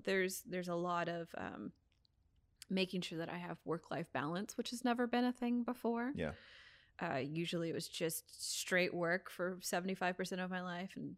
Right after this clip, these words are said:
Speaker 1: you know, home for twenty-five percent. And
Speaker 2: Yeah.
Speaker 1: now there's no difference.
Speaker 2: Yep. <laughs> It just blends in.
Speaker 1: It
Speaker 2: It's <laughs>
Speaker 1: blends in. Um, my kiddo has, um, dressed as Spider-Man and Hulk at the same time.
Speaker 2: Oh,
Speaker 1: Has,
Speaker 2: that's great.
Speaker 1: has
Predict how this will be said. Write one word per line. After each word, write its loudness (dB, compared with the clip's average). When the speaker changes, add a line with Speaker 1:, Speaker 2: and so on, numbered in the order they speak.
Speaker 1:
you -6
know, -6
home -4
for -8
twenty-five -4
percent. -4
And -4
Speaker 2:
Yeah. 0
Speaker 1:
now 2
there's -2
no 4
difference. 2
Speaker 2:
Yep. 6
<laughs> -2
It 10
just 4
blends 6
in. 10
Speaker 1:
It 8
Speaker 2:
It's 6
<laughs> -20
Speaker 1:
blends 8
in. 6
Um, -4
my 0
kiddo 4
has, 0
um, -2
dressed 4
as 8
Spider-Man 4
and 0
Hulk 2
at -6
the -2
same 2
time. -4
Speaker 2:
Oh, 2
Speaker 1:
Has, 6
Speaker 2:
that's 0
great. 6
Speaker 1:
has 2